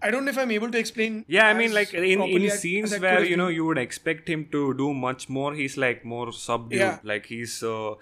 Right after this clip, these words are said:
Speaker 1: Yeah,
Speaker 2: sort of
Speaker 1: yeah, yeah,
Speaker 2: controlled
Speaker 1: yeah.
Speaker 2: more than anything else.
Speaker 1: Right,
Speaker 2: And,
Speaker 1: right,
Speaker 2: yeah, I
Speaker 1: right.
Speaker 2: mean, as I said, in earlier roles, I thought his, maybe his screen presence wasn't so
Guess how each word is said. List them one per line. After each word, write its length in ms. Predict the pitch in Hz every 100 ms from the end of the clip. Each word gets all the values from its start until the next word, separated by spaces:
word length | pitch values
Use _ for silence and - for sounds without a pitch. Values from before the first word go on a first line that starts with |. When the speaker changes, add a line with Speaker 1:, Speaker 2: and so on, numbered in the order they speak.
| -
Speaker 1:
Yeah, 360 | - 190 208 214
Speaker 2:
sort 120 | 165
of 60 | 170
Speaker 1:
yeah, 60 | 175 139
yeah, 80 | 135
Speaker 2:
controlled 360 | - 165 156 123
Speaker 1:
yeah. 120 | -
Speaker 2:
more 120 | 123
than 280 | 120 120 113
anything 400 | 117 120 123 113
else. 320 | 104 127 - _ _ _ -
Speaker 1:
Right, 80 | 120
Speaker 2:
And, 280 | 147 196 170
Speaker 1:
right, 200 | 170 180
Speaker 2:
yeah, 100 | 208
I 40 | 180
Speaker 1:
right. 60 |
Speaker 2:
mean, 180 | 196 190
as 240 | - 156 190
I 80 |
said, 360 | 190 190 190 - - - -
in 220 | 165 165 -
earlier 440 | 135 151 180 180
roles, 340 | 160 165 170 170
I 140 | 147
thought 320 | 143 151 120
his, 340 | 160 143 - -
maybe 260 | 139 151
his 100 | 151
screen 360 | 135 127 135 147
presence 440 | 139 147 165 147
wasn't 400 | 143 139 139 135
so 480 | - 117 110 123 123